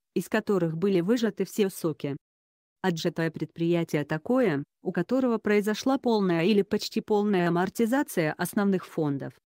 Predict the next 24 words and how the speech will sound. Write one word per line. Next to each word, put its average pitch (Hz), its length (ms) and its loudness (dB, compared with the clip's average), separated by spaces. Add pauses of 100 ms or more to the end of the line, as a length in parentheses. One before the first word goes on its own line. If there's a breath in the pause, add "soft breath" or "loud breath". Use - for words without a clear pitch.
(460)
Несмотря 185 600 2
на 160 140 -2
все 185 220 2
ухищрения, 151 840 -2 (180)
Росстат 190 480 -2
не 214 140 2
может 226 380 0
скрыть 214 340 0
очевидного 151 600 -2
факта: 156 560 -2 (180)
износ 185 420 0
основных 202 480 0
фондов 233 520 2
российской 175 600 -2
экономики, 160 720 0 (160)
основная 190 640 0
часть 175 280 -2
которых 240 480 -2
находится 185 600 2
на 175 120 2
балансе 170 540 0
А 147 100 0
О, 180 220 0 (180)
нарастает. 160 680 -2